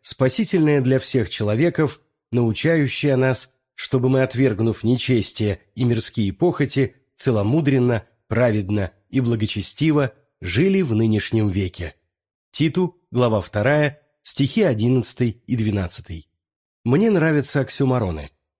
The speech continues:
обычно юмористические, построенные на противоречии выражения – наподобие рекламного лозунга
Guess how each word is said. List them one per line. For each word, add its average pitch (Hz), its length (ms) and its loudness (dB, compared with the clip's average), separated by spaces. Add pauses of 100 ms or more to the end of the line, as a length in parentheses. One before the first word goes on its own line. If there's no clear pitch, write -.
(140)
обычно 127 600 -2 (140)
юмористические, 135 1000 -2 (300)
построенные 156 640 2
на 123 100 2
противоречии 113 680 0
выражения – 98 640 -2 (460)
наподобие 135 680 2
рекламного 110 480 0
лозунга 139 580 0